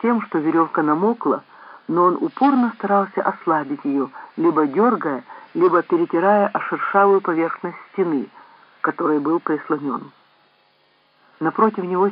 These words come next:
сидела Лорна с закрытыми глазами, и он надеялся,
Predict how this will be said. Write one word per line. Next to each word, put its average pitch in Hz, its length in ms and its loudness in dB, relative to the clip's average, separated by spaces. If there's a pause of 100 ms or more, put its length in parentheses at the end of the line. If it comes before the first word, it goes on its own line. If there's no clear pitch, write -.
сидела 180 300 0
Лорна 147 460 0
с 135 100 -8
закрытыми 170 440 -6
глазами, 139 600 -2 (760)
и 170 60 2
он 220 220 4
надеялся, 180 760 -4